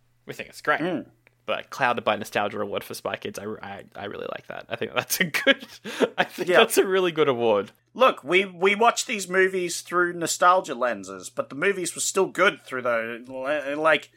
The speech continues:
Speaker 1: Yeah, surprise.
Speaker 2: I, I peeked over, I peeked over. There's some criticisms I have of this movie, but I still
Speaker 1: <laughs>
Speaker 2: think this is a, this is a good movie.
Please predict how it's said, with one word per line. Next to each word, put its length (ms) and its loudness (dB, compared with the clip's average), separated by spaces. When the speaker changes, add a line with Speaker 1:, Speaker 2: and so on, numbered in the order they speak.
Speaker 1:
Yeah, 300 0
surprise. 520 4
Speaker 2:
I, 60 6
I 40 6
peeked 320 -8
over, 480 6
I 100 6
peeked 280 -8
over. 420 6
There's 180 0
some 120 -4
criticisms 680 -4
I 140 0
have 240 2
of 120 -12
this 200 -8
movie, 320 -8
but 280 0
I 80 -10
still 220 0
Speaker 1:
<laughs> 20 -16
Speaker 2:
think 240 -12
this 180 -12
is 180 -12
a, 220 -4
this 180 -18
is 340 -18
a 80 -20
good 80 -18
movie. 260 -18